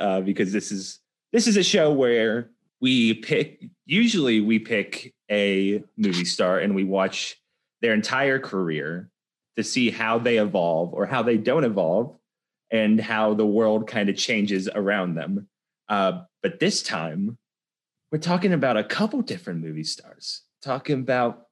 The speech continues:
fucking Paul Walker. We're talking about Vin Diesel. We're gonna talk about The Rock soon, 'cause we're talking about the fucking Fast and Furious franchise. This is the Quarter Mile Podcast, season three of Stargazing.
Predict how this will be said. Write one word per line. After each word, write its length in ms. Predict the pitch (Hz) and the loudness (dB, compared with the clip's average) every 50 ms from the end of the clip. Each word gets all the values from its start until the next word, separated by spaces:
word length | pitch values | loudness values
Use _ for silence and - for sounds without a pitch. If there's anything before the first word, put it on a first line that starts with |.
| _ _ _ _ | _ _ _ _
fucking 500 | 120 123 123 - 117 113 110 110 110 110 110 | -2 -2 0 2 2 2 4 2 2 0 -4
Paul 220 | - - 117 110 107 | -4 -2 0 2 2
Walker. 420 | 107 107 110 131 - - 151 147 143 | 2 2 2 0 -2 -4 -4 -2 -2
We're 80 | 120 | -2
talking 300 | 113 - 110 110 123 120 | -2 0 -2 0 0 0
about 240 | 104 110 101 104 104 | 2 2 2 2 2
Vin 180 | 107 104 98 90 | 2 2 0 0
Diesel. 320 | 85 98 104 101 123 117 | 0 0 0 2 2 2
We're 120 | 107 113 | 2 2
gonna 220 | 101 120 120 117 113 | 2 2 2 2 2
talk 300 | - 127 110 107 - 120 | 2 0 0 0 0 0
about 280 | 110 107 98 98 - | 0 2 2 0 0
The 80 | - 98 | 0 -2
Rock 520 | 85 90 98 92 113 156 175 - - - - _ _ | 0 2 2 2 2 0 -2 -6 -10 -16 -18 _ _
soon, 600 | _ - - - 156 151 160 170 175 190 208 - - _ _ _ - | _ -8 -4 -2 0 2 2 2 2 0 -2 -4 -8 _ _ _ -8
'cause 120 | 160 147 | -2 0
we're 60 | 190 | 0
talking 340 | 180 190 202 202 196 196 190 | 2 2 2 2 2 2 2
about 280 | 175 156 156 156 156 - | 2 2 2 2 2 0
the 80 | 139 | -4
fucking 460 | - - - 123 117 113 - 107 101 | -4 -2 0 0 0 2 2 0 0
Fast 360 | - - 110 104 101 101 - 101 | 2 2 2 2 2 0 -2 -4
and 100 | 95 - | -6 -2
Furious 440 | - 107 95 85 90 87 85 - | -2 0 0 0 0 0 -2 -4
franchise. 580 | - - 82 80 82 82 - 85 85 90 92 92 | -4 -4 -4 -4 -4 -4 -2 -2 0 0 -2 0
This 220 | 113 131 123 - | -2 -2 -2 -2
is 160 | 135 123 117 110 | -4 -4 -2 0
the 100 | 113 - | -2 -2
Quarter 400 | - - - 139 127 117 113 101 | -2 -2 0 2 4 4 4 4
Mile 600 | 101 98 98 92 87 87 78 78 85 87 - - _ - | 4 4 4 2 2 2 2 2 0 -2 -6 -14 _ -6
Podcast, 540 | - 78 76 76 82 - - 92 82 87 - | -4 -2 -2 -2 -2 -2 -2 0 0 0 -2
season 500 | - - 156 156 170 - 151 139 110 - | 0 2 4 4 4 4 4 2 2 2
three 640 | 123 110 104 110 113 104 95 85 87 90 107 104 - _ _ _ _ _ _ - | 2 2 4 4 4 4 4 2 2 0 0 -2 -6 _ _ _ _ _ _ -4
of 80 | 95 92 | -4 -2
Stargazing. 920 | - - - 92 87 85 85 82 80 71 76 78 71 76 78 101 120 113 | -2 0 2 2 2 2 2 0 -2 -4 -4 -6 -6 -4 -4 -4 -4 -4